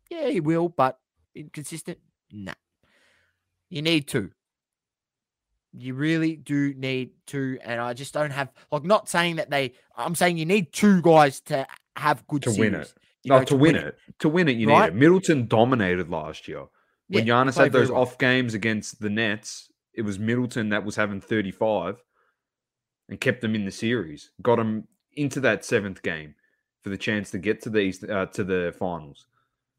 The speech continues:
Speaker 2: Like, and that was not for anything,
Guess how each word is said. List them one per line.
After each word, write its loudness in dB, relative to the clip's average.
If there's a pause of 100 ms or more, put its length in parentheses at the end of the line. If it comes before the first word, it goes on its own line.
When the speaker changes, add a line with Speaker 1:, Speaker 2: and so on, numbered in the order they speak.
(140)
Speaker 2:
Like, -4 (880)
and -2 (140)
that 8
was 0
not 4
for 0
anything, 0